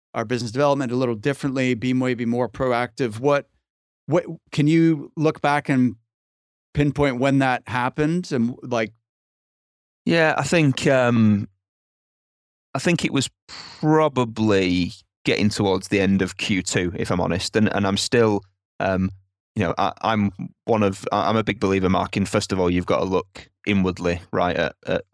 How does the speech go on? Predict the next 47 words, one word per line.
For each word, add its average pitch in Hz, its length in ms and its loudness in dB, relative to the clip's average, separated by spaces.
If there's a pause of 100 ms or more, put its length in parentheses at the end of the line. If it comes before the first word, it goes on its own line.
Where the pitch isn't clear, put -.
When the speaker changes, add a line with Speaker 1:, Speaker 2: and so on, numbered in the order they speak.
(140)
Speaker 2:
were 98 160 2
you 92 160 -2
doing 87 420 0
the 87 120 -2
right 87 300 -2
things? 82 500 -2
Uh, - 220 0
I - 20 0
think 90 240 -4
it's - 120 -6
very 90 200 0
easy 87 300 -2
to - 100 -12
say, 85 180 0
"Oh, 82 160 0
the 78 120 -4
market 87 400 -2
fell 87 160 0
off 85 140 -6
a - 40 -6
cliff," - 460 -4
and, 90 280 -2
and - 160 -2
obviously 87 420 -2
it 85 220 -4
did 87 200 -2
in 85 160 0
terms 85 360 -2
of 87 220 -4
the, 85 240 0 (200)
the 90 100 -2
demand 90 460 0
of 87 160 -8
the 90 100 -8
market 85 380 -2
and 87 200 -2
the, 85 160 -2
the - 80 -6
pace 90 420 -4
of 82 220 -4 (400)
recruitment 85 540 -2
and 85 160 0
the 90 40 -4
size 87 380 -2
of, 85 180 -4
you 87 80 -2
know, 80 200 -2